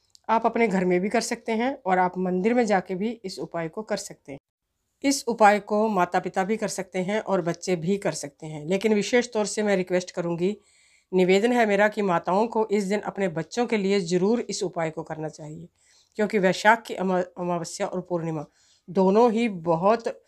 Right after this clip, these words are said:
चमत्कारी और विशेष फल देने वाली होती हैं। आप सुबह के समय में नहा धो के आपके घर में ही कुछ तैयारी कर लीजिए। कुछ सामग्री की भी आपको ज़रूरत पड़ेगी, जो मैं आपको बता रही हूँ।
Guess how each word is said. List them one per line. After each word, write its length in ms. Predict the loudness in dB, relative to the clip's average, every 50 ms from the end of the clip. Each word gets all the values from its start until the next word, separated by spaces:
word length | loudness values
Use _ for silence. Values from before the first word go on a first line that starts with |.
| _ _ _ _ _ -10
चमत्कारी 800 | -10 -8 -2 0 0 0 0 -2 0 2 2 2 2 0 -2 -6 _ _ -2
और 260 | -2 -2 -2 -2 -6 -10
विशेष 360 | -8 -6 0 2 2 2 2 2
फल 180 | -2 -2 -2
देने 220 | -2 -2 -4 -2 -4
वाली 180 | -4 -4 -6
होती 280 | -8 -10 -12 -12 -16 -16
हैं। 140 | -16 -18 -20 _ _ _ _ _ _ _ _ _ _ _ _ _ _ 0 4
आप 180 | 4 4 4
सुबह 340 | 2 -6 -4 -2 0 0 0
के 120 | 0 0
समय 280 | 0 0 0 0 0 2
में 160 | 0 0 0
नहा 280 | 0 -2 -2 0 -2 -2
धो 180 | -2 -2 -4
के 180 | -4 -4 -8 -8 -2 -2
आपके 280 | -2 -2 -2 -6 -10 -6
घर 200 | -6 -6 -4 -2
में 160 | 0 0 0
ही 180 | 0 0 -2 -4
कुछ 240 | -6 -10 -12 -10 -6
तैयारी 320 | -4 -2 0 0 0 -2 -2
कर 160 | -4 -4 -4
लीजिए। 420 | -4 -6 -6 -4 -4 -4 -4 -4 _ _ _ _ _ _ _ -10
कुछ 160 | -8 -4 0
सामग्री 420 | 2 2 4 4 2 2 0 -2 -2
की 180 | 0 -2 -2 0
भी 200 | 2 2 2 2
आपको 340 | 4 2 0 0 0 -6 -4
ज़रूरत 320 | -4 -2 -4 -4 -6 -8 -10
पड़ेगी, 360 | -8 -8 -6 -6 -6 -6 -6
जो 220 | -2 0 0 0
मैं 140 | 0 0 -2
आपको 360 | 0 -2 -4 -4 -4 -8 -6
बता 240 | -6 -4 -4 -4 -4
रही 240 | -4 -6 -10 -10 -12
हूँ। 160 | -14 -14